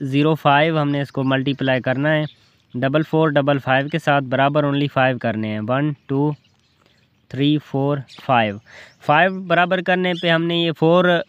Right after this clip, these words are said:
डिजिट तो उठा लिए थे, लेकिन हमने ये थ्री का डिजिट नहीं उठाया था। अगर ये थ्री का डिजिट भी अपने पास हो,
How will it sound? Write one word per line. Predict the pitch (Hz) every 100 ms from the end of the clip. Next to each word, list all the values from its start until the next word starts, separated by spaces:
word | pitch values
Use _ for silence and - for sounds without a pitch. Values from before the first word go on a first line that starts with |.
| -
डिजिट | 143 147 156 156
तो | 151
उठा | 147 156 160
लिए | 180 175
थे, | 156
लेकिन | 160 151 156
हमने | 147 151 147
ये | -
थ्री | 143 156
का | 160
डिजिट | 139 135 139 131
नहीं | 147
उठाया | 170 151 147 139
था। | 147 151 _ _ _
अगर | 143 147 151
ये | 156
थ्री | - 151 160
का | 160
डिजिट | 147 147 143
भी | 147
अपने | 139 143
पास | 131 143 139 -
हो, | 139 131 123 - 123